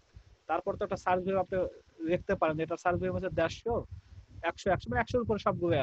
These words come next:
আছে এবং ডিফিকাল্টিও তো আমার রেঞ্জের মধ্যে আছে। আপনি Excel sheet যেটা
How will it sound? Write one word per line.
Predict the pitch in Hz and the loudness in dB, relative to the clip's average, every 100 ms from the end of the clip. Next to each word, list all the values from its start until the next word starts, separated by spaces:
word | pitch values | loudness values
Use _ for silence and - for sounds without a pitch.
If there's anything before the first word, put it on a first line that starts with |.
| 123 | 0
আছে | - - - - - - - | -6 -8 -10 -10 -14 -18 -8
এবং | 175 180 | -4 0
ডিফিকাল্টিও | 180 208 202 190 190 | 0 0 2 2 2
তো | 180 | 0
আমার | 175 | 2
রেঞ্জের | 160 156 143 | 2 0 -2
মধ্যে | 131 135 107 | -2 -4 -4
আছে। | - - - - - _ 151 | -8 -20 -20 -20 -20 _ -6
আপনি | - 175 | -2 -2
Excel | 165 190 180 | -2 -4 -4
sheet | 185 175 | -4 -2
যেটা | 175 | -2